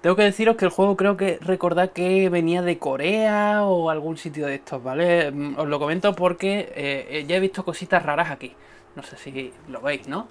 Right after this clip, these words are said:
O sea, viene mediana, bueno, viene en inglés, pero hay cachitos que <laughs> estoy viendo que vienen en, me imagino eso será chino, coreano, no tengo ni idea, no, no sé el idioma, pero eso me está asustando un poquito.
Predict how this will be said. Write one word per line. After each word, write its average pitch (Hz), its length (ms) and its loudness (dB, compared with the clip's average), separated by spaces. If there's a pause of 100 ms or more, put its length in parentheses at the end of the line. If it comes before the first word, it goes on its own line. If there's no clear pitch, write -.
(140)
O - 60 -20
sea, 117 260 -8
viene 156 260 -4
mediana, 170 540 -2
bueno, 143 260 -6
viene 151 420 -6
en 160 120 -4
inglés, 180 480 -4
pero 180 320 2
hay 175 140 0
cachitos 180 460 -4
que - 260 -6
<laughs> - 0 -
estoy 165 320 -4
viendo 175 360 -4
que 175 80 0
vienen 175 320 0 (460)
en, 139 1040 0
me 147 120 -4
imagino 147 380 -2
eso 156 160 -6
será 139 260 -2
chino, 214 320 0
coreano, 170 400 2
no 170 100 -2
tengo 165 180 2
ni 143 80 -4
idea, 156 200 0
no, 147 220 -8
no 139 160 -10
sé 135 140 -8
el 127 80 -4
idioma, 160 360 -2 (400)
pero 151 540 8
eso 165 180 0
me 202 80 0
está 180 120 0
asustando 185 360 2
un 185 80 2
poquito. 131 380 -6